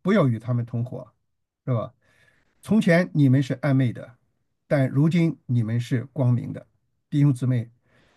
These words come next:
从暧昧到光明，地位的改变是瞬间的，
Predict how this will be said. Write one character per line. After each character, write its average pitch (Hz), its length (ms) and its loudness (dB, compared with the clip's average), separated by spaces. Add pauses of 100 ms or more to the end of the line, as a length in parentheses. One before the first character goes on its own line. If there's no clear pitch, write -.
从 185 340 2
暧 180 260 4
昧 147 260 4
到 123 240 2
光 147 240 0
明， 120 300 -2 (260)
地 254 240 2
位 170 240 0
的 127 140 -2
改 117 260 -8
变 123 340 -2 (680)
是 - 480 -4 (360)
瞬 165 360 2
间 131 260 2
的， - 220 -6